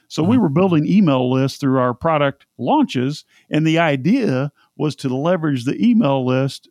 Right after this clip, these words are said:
Speaker 1: to get reviews and help rank our new product launches, right? So
Speaker 2: Okay.
Speaker 1: here's what happened. Uh, I don't know. Do you know our, our friend, uh, Charles Livingston, Doctor Charles, who, uh,
Speaker 2: I don't.
Speaker 1: founder of Life Boost Coffee? So he's a, he's an
Speaker 2: I don't.
Speaker 1: Indiana native. He was in, uh,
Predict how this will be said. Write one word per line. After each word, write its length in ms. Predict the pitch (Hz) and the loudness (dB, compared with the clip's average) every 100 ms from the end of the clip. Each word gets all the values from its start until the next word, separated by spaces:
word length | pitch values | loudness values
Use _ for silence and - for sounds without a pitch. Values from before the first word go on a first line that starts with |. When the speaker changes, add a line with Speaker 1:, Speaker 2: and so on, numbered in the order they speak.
| - | -10
Speaker 1:
to 80 | 139 | -4
get 180 | 139 - | -4 -2
reviews 580 | 131 123 135 139 139 127 | -2 0 2 2 2 0
and 100 | 117 | -2
help 200 | 127 - | -2 -2
rank 220 | 120 123 | -2 -2
our 120 | 117 117 | -4 -2
new 180 | 120 | -2
product 340 | 113 131 127 127 | -2 -4 -4 -4
launches, 420 | 185 175 - 123 | -4 -4 -8 -10
right? 220 | 120 151 - _ _ _ - 117 | -4 -4 -6 _ _ _ -20 -6
So 180 | - | -2
Speaker 2:
Okay. 120 | 143 175 | 0 0
Speaker 1:
here's 160 | 190 | 0
what 120 | 151 | 0
happened. 400 | 196 202 - 160 - _ _ _ _ - | 2 0 0 -6 -8 _ _ _ _ -8
Uh, 120 | 120 - | -6 -4
I 80 | 147 | -2
don't 160 | 165 | 0
know. 140 | 151 147 | 0 0
Do 100 | 135 | 0
you 60 | 160 | 0
know 200 | 156 147 | 0 0
our, 280 | 139 135 | 0 -2
our 140 | - 131 | -2 -4
friend, 420 | - 151 143 135 | -2 0 2 2
uh, 220 | 127 123 113 - _ | 0 -2 -6 -14 _
Charles 360 | 151 147 131 | -4 -2 -2
Livingston, 560 | 135 151 151 - 156 131 | -2 -2 -4 -4 -4 -4
Doctor 300 | 131 143 131 | -4 -6 -8
Charles, 440 | - 147 151 151 - | -4 -2 -2 -6 -6
who, 360 | 131 127 127 | -4 -2 -2
uh, 160 | 123 120 - | -2 -4 -2
Speaker 2:
I 80 | |
don't. 160 | 139 131 | 0 0
Speaker 1:
founder 160 | 139 135 | 0 -4
of 120 | 123 _ | -6 _
Life 260 | - 139 147 | -2 -2 0
Boost 300 | 143 151 - | -2 -2 -2
Coffee? 360 | 147 151 - 160 _ _ _ | -2 -2 -2 -8 _ _ _
So 200 | - 147 | -6 0
he's 200 | 170 196 | 2 0
a, 60 | 165 | 0
he's 180 | 156 196 | 0 0
an 60 | 190 | 2
Speaker 2:
I 60 | 175 | 2
don't. 80 | 165 | 2
Speaker 1:
Indiana 300 | 156 160 147 | 0 0 0
native. 380 | 151 151 120 123 | 0 0 -2 -2
He 100 | 139 | -2
was 220 | 131 135 | -2 -2
in, 240 | 143 143 | -2 0
uh, 400 | 143 143 135 135 | -2 -2 -2 -6